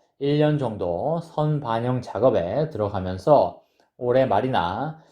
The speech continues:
내년 초에 급하게 급등이 나올 수도 있겠습니다. 그렇기 때문에 쌀 때 모아가자라는 말씀을 지속적으로 드리는 것입니다.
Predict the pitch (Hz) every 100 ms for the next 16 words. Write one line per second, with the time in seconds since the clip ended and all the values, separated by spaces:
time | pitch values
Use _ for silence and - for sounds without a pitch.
0 | _ 107 107 113 123 - 156 92 87 131
1 | 151 147 - 139 - 165 147 87 107 156
2 | 156 - - 110 110 143 156 156 - -
3 | 95 98 - 151 147 113 - 92 90 82
4 | - - _ _ _ _ 143 143 - 147
5 | 156 104 87 117 160 156 160 156 156 -
6 | 156 151 101 113 139 151 143 131 104 85
7 | 87 147 160 95 92 - 98 120 151 156
8 | - 98 95 98 95 127 170 117 98 95
9 | 92 - 87 87 87 87 -